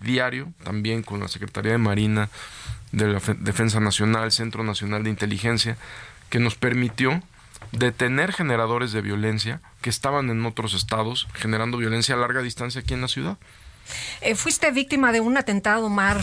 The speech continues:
Speaker 2: eh, muy grave, eh, y quisiera preguntarte, eh, ¿cómo, cómo te sientes ahora cuando estás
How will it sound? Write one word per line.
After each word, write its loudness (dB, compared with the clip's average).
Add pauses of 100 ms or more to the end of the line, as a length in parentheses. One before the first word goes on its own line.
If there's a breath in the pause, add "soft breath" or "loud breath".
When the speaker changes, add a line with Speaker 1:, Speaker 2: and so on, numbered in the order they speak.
(120)
Speaker 2:
eh, 0
muy 2
grave, 2 (360 loud breath)
eh, 6
y 4
quisiera 0
preguntarte, 0
eh, 0
¿cómo, 0
cómo -2
te 2
sientes 2
ahora 4
cuando 2
estás 2